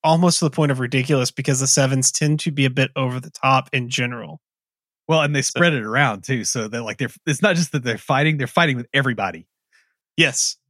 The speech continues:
Speaker 2: Uh,
Speaker 1: Yes.
Speaker 2: when it gets really pathological. I've, I've seen that one happen at, in a work environment, and it's, yeah, it's awesome. <laughs>
Speaker 1: So speaking of fighting with everyone, let's, uh, talk about interactions with others.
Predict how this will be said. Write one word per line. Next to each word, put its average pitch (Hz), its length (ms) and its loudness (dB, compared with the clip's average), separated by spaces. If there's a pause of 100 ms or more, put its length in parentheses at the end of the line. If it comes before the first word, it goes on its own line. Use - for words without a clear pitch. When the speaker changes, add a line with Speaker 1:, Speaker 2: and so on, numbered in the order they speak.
(480)
Speaker 2:
Uh, 117 200 4
Speaker 1:
Yes. 110 80 0
Speaker 2:
when 123 100 2
it 127 60 2
gets 117 300 -4 (220)
really 127 240 0
pathological. 107 680 0
I've, 110 220 -2
I've 123 160 2
seen 147 200 2
that 131 120 0
one 107 100 0
happen 104 280 0
at, 92 140 -8 (200)
in 110 100 -4
a 92 60 -4
work 107 220 -2
environment, 87 500 -6
and 90 300 -6 (160)
it's, - 420 -6 (300)
yeah, 98 180 0
it's 101 120 -6
awesome. 98 360 -2 (400)
<laughs> 143 60 -8 (220)
Speaker 1:
So 202 280 2
speaking 220 380 2
of 170 100 2
fighting 170 320 4
with 147 140 -2
everyone, 139 680 0
let's, 156 340 0
uh, 147 140 2
talk 185 240 2
about 180 300 2
interactions 180 920 2
with 151 340 -2 (140)
others. 127 600 -6